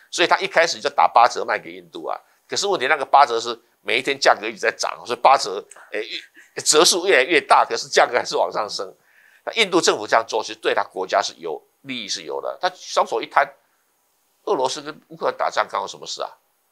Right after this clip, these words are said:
说难听，他们表兄弟吵架跟我什么事啊？哦，那领土割来割去干我什么事啊？诶，乌东的领土通通给俄罗斯，也是你们同种族的人，通通给乌克兰，也是你们同种族的人，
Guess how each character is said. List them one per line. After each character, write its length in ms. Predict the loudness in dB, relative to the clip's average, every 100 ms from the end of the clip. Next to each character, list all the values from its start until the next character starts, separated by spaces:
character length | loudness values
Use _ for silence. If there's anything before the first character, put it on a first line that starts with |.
| _ _ _ _ _
说 180 | 0 2
难 160 | 2 -2
听， 160 | -4
他 100 | -4
们 80 | -4
表 200 | -2 -2
兄 180 | -2 -6
弟 100 | -8
吵 200 | -4 -4
架 180 | 0 0
跟 160 | 0
我 80 | -8
什 100 | -12
么 80 | -10
事 120 | -4
啊？ 60 | -4 -4 _ _ _ _ -8
哦， 140 | -6 -10 _
那 80 | -2
领 200 | 0 -2
土 120 | -4 -8
割 200 | 0 2
来 120 | 2
割 160 | 0
去 120 | -8 0
干 120 | 2
我 60 |
什 100 | 2
么 60 | -4
事 180 | -8 -6
啊？ 140 | -8 -10 _ _
诶， 220 | -8 -8 -8 _ _ _ _ _ _ _ _ _ _
乌 160 | -4 4
东 120 | 6
的 60 | 6
领 140 | 4
土 80 | 0
通 160 | 2 2
通 120 | 2
给 100 | 2
俄 100 | 2
罗 140 | 2
斯， 240 | 0 -6 -2
也 120 | 2
是 220 | 2 2
你 80 | 0
们 120 | -2 2
同 220 | 2 4
种 200 | 2 0
族 160 | -2 -4
的 100 | -4
人， 240 | -4 -8 _ _ _ _ _ -10 4
通 140 | 6
通 80 | 6
给 140 | 2
乌 100 | -2
克 140 | 4 6
兰， 220 | 6 4
也 160 | 2 4
是 160 | 2
你 80 | -2
们 120 | 2
同 160 | 4 4
种 160 | 2 -2
族 180 | -2 0
的 60 |
人， 180 | 0 -2